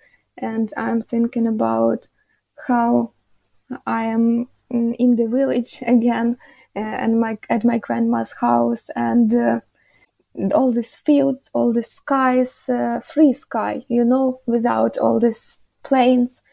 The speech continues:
without bombs. And, uh, I'm just thinking about it, and it's, it helps me to, to relax and to believe in better.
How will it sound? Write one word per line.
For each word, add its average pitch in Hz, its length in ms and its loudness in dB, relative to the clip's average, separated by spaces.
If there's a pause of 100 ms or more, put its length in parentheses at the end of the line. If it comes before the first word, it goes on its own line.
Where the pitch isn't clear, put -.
(260)
without 226 500 -2
bombs. 247 460 2 (360)
And, 226 400 0
uh, 226 300 2 (840)
I'm 226 220 2
just 233 260 -8
thinking 262 320 0
about 247 440 -2
it, 302 260 0
and 233 300 2 (720)
it's, - 360 0
it 277 200 0
helps 294 480 -2
me 240 340 0
to, 226 460 0 (800)
to 247 140 2
relax 240 640 0 (760)
and 214 360 2 (880)
to 240 160 2
believe 233 500 0
in 233 200 2
better. 226 480 -2